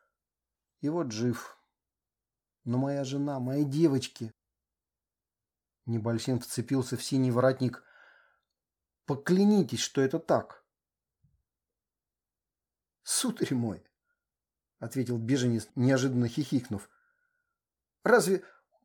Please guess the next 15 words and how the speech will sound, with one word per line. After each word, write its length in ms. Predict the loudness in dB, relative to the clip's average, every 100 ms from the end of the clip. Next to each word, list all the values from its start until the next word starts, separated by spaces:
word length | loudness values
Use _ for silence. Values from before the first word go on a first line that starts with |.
| _
можно 480 | 0 6 6 6 0
спасаться 680 | 0 2 2 4 0 -2 -10
в 60 |
шлюпках? 580 | -2 -2 -2 -8 -16 -20 _ _ _ _ _ _
Всегда 500 | _ -4 -4 4 6
надо 240 | 6 4 2
оставаться 520 | 2 2 2 2 -2
на 100 | -2
корабле. 420 | 2 4 4 0 -2 2
Видите, 520 | 4 4 2 -2 -6 -14 -12
я 300 | 4 6 6
жив». 460 | 2 0 -2 -4 _ _ _ _ _ _ _ _ _ _ _ _ _ _ _
«Но 360 | -6 -4 -4 -2
зачем 680 | 0 -2 -2 0 0 0 -2
жив?» 480 | -2 -4 -4 -12